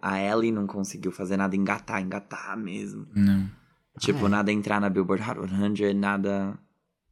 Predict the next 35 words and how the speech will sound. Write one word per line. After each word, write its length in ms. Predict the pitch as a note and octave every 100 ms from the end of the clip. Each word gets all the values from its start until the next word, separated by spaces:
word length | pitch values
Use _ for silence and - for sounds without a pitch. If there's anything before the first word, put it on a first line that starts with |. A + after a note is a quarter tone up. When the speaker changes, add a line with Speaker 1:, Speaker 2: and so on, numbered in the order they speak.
| _
Speaker 1:
chartear 680 | - - A2 G#3 - - G2+
de 100 | F#2
um 80 | G2
jeito 260 | F#2+ F#2+ G2+
relevante 600 | G2+ F#2+ F#2+ F#2 F2+ F#2+
pra 180 | - G2+
ela 200 | G2 F#2+
ter 140 | F#2
esse 200 | G2 G2
mesmo 240 | G2+ G2 G2+
apoio. 460 | G2 G2 F#2 G2 - - - -
E 80 | G2+
a 60 |
Atlantic, 500 | A2 - A#2 C#3 C3
eu 60 | G#2+
acho 180 | G#2+ -
que 80 |
não 120 | G#2+ G#2
daria 280 | G#2+ G2+ G2+
esse 240 | G2 -
apoio 420 | G#2 F#2+ - F2+
pra 200 | F2+ G2 F#2+
ela. 280 | F#2+ G2+ - _ _ _ _
Porque 140 | - G#2+
a 40 |
Kelly, 260 | - A2 A#2
por 140 | A#2
exemplo, 280 | G#2+ G#2+ G#2
é 40 |
uma 100 | G#2
artista 280 | G#2 G2+ G#2
gigantesca 720 | G#2 G#2 A2+ B2 A2 G2+ -
e 220 | A#2+ -
não 200 | A#2+ C3
tem. 400 | E3+ E3+ G2 G2